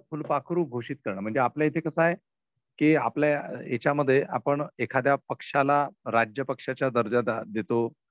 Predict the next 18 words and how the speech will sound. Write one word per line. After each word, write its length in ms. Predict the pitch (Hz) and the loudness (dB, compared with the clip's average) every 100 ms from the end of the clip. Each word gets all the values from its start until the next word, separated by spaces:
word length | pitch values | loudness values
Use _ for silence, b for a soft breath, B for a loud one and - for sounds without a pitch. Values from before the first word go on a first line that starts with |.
| _ _ _ - | _ _ _ -4
एखादा 240 | 135 131 | 0 2
प्राणी 420 | 131 - 123 143 | 0 0 0 -2
असेल 380 | 143 - 143 139 | -8 -8 -6 -6
तर 120 | - | -8
त्याला 400 | - 131 139 147 - | -2 2 4 2 0
राज्य 500 | 110 117 117 110 143 | 0 0 0 -2 -2
प्राण्याचा 480 | - 123 127 135 139 | 2 2 2 0 -2
दर्जा 320 | 120 110 120 | -2 -4 -6
देतो, 380 | 107 - 113 - - | -6 -6 -6 -6 2
बरोबर? 280 | 165 202 107 _ _ _ _ _ _ - | 4 4 2 _ _ _ _ _ _ -4
परंतु 360 | 131 143 - | -2 -2 -6
फुलपाखराला 960 | 175 - 135 165 165 175 175 185 196 202 _ _ - | -6 -4 0 0 2 2 4 4 2 -2 _ _ -6
आपण 340 | 127 - 170 175 _ _ _ | -4 0 0 -2 _ _ _
असं 380 | 117 - 170 170 - - | -8 -2 2 2 0 -8
म्हणजे 340 | 123 131 147 - _ | -4 2 0 0 _
राज्य 440 | 123 123 131 123 170 | -2 2 2 0 -6
फुलपाखरू 520 | 151 151 147 143 139 | -6 -6 -6 -4 -4
वगैरे 200 | 117 117 | 0 0